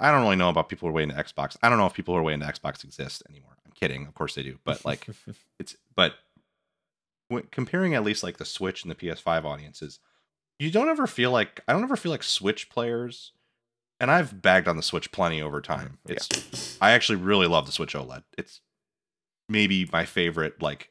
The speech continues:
Speaker 1: actual console that I have, um, not counting my P C. But anyway, the, it feels like Switch players are, aren't ever justifying to you their purchase of their Switch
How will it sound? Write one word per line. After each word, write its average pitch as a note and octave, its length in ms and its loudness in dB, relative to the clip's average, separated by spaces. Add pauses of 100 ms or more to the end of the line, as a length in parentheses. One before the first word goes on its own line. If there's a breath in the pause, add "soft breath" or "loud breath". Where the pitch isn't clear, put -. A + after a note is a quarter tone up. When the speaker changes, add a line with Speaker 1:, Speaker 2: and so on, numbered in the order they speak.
Speaker 1:
actual D#2+ 400 0
console D#2 440 -2
that C#2 120 -8
I C2+ 100 -8
have, C#2 360 -14 (440)
um, D#2 420 0 (200)
not F2+ 240 0
counting D#2 240 -4
my D2 80 -6
P - 160 -16
C. - 320 -18
But G2 240 2
anyway, G2 340 2 (800)
the, G2+ 300 2 (680)
it - 80 -10
feels G#3+ 160 2
like A#3 100 0
Switch - 240 -4
players B2+ 300 0
are, G2 300 -2
aren't G#2 240 0 (220)
ever F#2+ 380 0
justifying G2 1000 0 (760)
to F#2 420 -2 (160)
you G2 600 -2 (160)
their F#2 220 4
purchase F#2 520 -2
of F#2 220 0
their E2+ 160 0
Switch - 680 -2